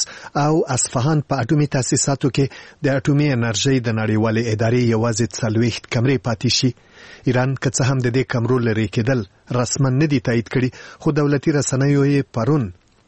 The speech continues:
د دې کمرو د کار د بندېدو تصاویر وښودل. له دې مخکې ښاغلي ګراسي پر ایران له دې کبله انتقاد کړی و چې د دې هیواد په دریو اټومي تاسیساتو کې د نامعلومو اټومي عناصرو د موندلو په برخه کې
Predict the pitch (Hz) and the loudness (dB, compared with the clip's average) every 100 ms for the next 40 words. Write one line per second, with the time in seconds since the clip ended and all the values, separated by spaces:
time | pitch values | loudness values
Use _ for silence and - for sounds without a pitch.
0 | _ 147 151 143 123 117 123 104 - 151 | _ 0 0 0 0 0 0 -2 -2 -2
1 | 143 117 101 101 113 147 160 104 - 107 | 0 0 0 0 0 0 0 -2 0 0
2 | 117 - - 143 - 120 127 127 - - | 0 0 0 0 0 0 0 -4 -10 -20
3 | - - 151 156 160 156 170 139 151 139 | -20 -4 0 2 0 0 -2 0 0 2
4 | 147 120 127 147 - 139 - - - 143 | 0 0 0 0 0 -2 -2 -14 -4 0
5 | 165 147 147 127 117 135 - 120 120 113 | 2 2 0 0 0 -2 -2 0 0 -2
6 | 107 - 165 - 147 143 143 - 147 - | -4 -4 -4 0 0 2 2 0 -2 -4
7 | - - 147 156 127 131 123 - 127 113 | -14 -2 0 2 2 0 -2 -4 -4 0
8 | 143 143 143 123 - 117 123 113 - 117 | 2 2 0 -2 -2 -2 0 -2 -2 -2
9 | 160 143 127 127 107 - - - 143 135 | -2 0 -2 -2 -4 -8 -20 -4 0 2
10 | 131 135 139 147 143 139 123 - 127 123 | 0 0 0 2 2 0 -4 -2 0 2
11 | 135 - 113 113 110 - 147 113 110 110 | 0 -2 -4 -2 -2 0 0 0 0 0
12 | 113 135 107 110 127 147 156 156 | 0 0 -2 -2 -2 -2 -2 -2